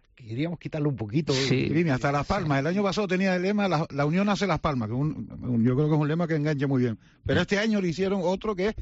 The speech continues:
Speaker 3: "Seremos más unión". O sea, no mantuvieron aquel, que para mí me parece buenísimo.
Speaker 2: Sí.
Speaker 3: De, de,
Speaker 2: Un día
Speaker 3: de,
Speaker 2: sacaremos las lavadoras de, de la ciudad deportiva lavando la, la ropa y ya están las lavadoras bregando.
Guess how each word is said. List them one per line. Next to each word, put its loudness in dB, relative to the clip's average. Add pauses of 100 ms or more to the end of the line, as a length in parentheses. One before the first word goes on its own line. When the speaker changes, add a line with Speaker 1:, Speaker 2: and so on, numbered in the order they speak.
(100)
Speaker 3:
"Seremos 0
más 0
unión". 0 (260)
O -20
sea, -10
no -6
mantuvieron 0
aquel, -2
que -2
para -4
mí -2
me 4
parece 0
buenísimo. 0 (260)
Speaker 2:
Sí. -4
Speaker 3:
De, -2
de, -2
Speaker 2:
Un 2
día 2
Speaker 3:
de, -2
Speaker 2:
sacaremos -2
las 0
lavadoras 0
de, 0
de 0
la 0
ciudad -2
deportiva -2
lavando 0
la, 0
la 0
ropa -2
y 0
ya 0
están -2
las 0
lavadoras 0
bregando. -2